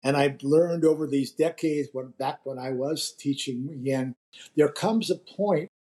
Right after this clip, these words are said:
and maybe, uh, this is a built-in fear, or we become afraid of it along the way in culture, but there comes a point as something begins to expand and expand and expand,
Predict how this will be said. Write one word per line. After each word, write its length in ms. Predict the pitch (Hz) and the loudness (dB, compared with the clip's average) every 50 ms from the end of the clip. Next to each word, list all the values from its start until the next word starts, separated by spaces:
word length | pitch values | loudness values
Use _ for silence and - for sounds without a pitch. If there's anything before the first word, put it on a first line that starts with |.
| _ _ _ _ _ _ _ - _ _ _ _ | _ _ _ _ _ _ _ -20 _ _ _ _
and 380 | - 139 147 151 151 151 151 131 _ _ _ _ _ _ _ _ _ - | 0 2 2 2 0 -2 -4 -8 _ _ _ _ _ _ _ _ _ -2
maybe, 500 | 156 156 170 196 214 196 233 226 220 202 | 4 4 6 6 4 2 2 2 4 4
uh, 300 | 180 175 175 165 160 165 | 4 4 0 -2 -4 0
this 200 | 160 156 151 - | 0 0 0 0
is 160 | 135 143 127 139 | 0 -2 0 -2
a 60 | 127 | -2
built-in 580 | - - 135 156 165 170 156 147 135 123 123 | -2 2 4 4 4 6 4 2 2 0 -2
fear, 580 | - - - - 156 165 185 196 202 208 220 214 | -8 -8 -2 0 0 2 4 6 6 6 6 4
or 140 | - - 120 | 2 -4 -12
we 100 | 113 110 - | -16 -18 -18
become 260 | 135 135 - - 120 | -18 -16 -14 -10 -10
afraid 480 | 113 - - - - 135 139 165 196 208 | -10 -10 -10 -2 2 4 6 6 6 6
of 140 | 220 202 190 | 4 4 4
it 220 | 214 220 - - - - | 4 4 2 -6 -12 -10
along 380 | 113 117 123 127 135 143 143 139 | -8 -6 -4 -2 -2 0 0 2
the 60 | 139 | 2
way 360 | 131 135 135 139 151 151 151 | 4 4 4 6 4 4 2
in 80 | 147 147 | 0 -2
culture, 540 | - - 151 170 180 180 - 147 143 139 - _ _ _ - _ - | -6 -4 -2 -2 -2 -2 0 0 -2 -2 -2 _ _ _ -20 _ -4
but 100 | - 123 | 2 4
there 100 | 139 139 | 4 4
comes 420 | 139 - - 190 226 226 226 - | 2 0 -4 -2 -2 0 0 0
a 40 | 220 | -2
point 480 | 214 - - - 180 185 180 165 165 160 _ _ _ _ _ - | -2 -4 -8 -4 0 2 2 2 0 -2 _ _ _ _ _ -8
as 140 | 123 123 - | -6 -6 -4
something 440 | - - 180 208 202 - 196 196 175 | -2 -2 -2 -2 -2 0 0 0 0
begins 440 | 147 147 120 113 143 143 131 120 | 0 -2 0 0 0 0 0 -2
to 60 | - 123 | -4 -8
expand 760 | - - - - - - 147 147 160 180 190 180 180 185 185 | -6 -4 -4 -4 -2 0 2 2 4 4 4 4 4 2 2
and 140 | 165 127 98 | 0 -2 -4
expand 680 | 110 - - - - - 135 135 147 165 170 180 175 | -6 -8 -10 -8 -4 0 0 2 2 0 0 -2 -4
and 120 | 160 123 117 | -4 -6 -6
expand, 520 | 120 - - - - 143 160 156 139 135 | -6 -8 -8 -4 -4 -4 -2 -4 -8 -10